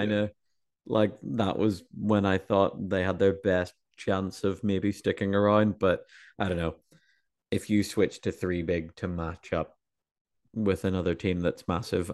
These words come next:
and your three big can't hang with them or isn't big enough to match up, like, being slightly bigger but still not big enough doesn't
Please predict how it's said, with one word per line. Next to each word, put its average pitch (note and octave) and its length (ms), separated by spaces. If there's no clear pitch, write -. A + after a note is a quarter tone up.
and F2+ 280
your F2 120
three F2 240
big E2+ 240
can't - 300
hang F2+ 280
with F2 160
them F#2 180
or F2+ 160
isn't F2+ 340
big F#2 200
enough G#2+ 440
to B2 100
match A#2+ 320
up, C#3+ 260
like, G#2 240
being C3+ 260
slightly A2+ 500
bigger G2+ 360
but G2 160
still F#2+ 220
not F2 200
big F2+ 160
enough F2+ 260
doesn't F2+ 420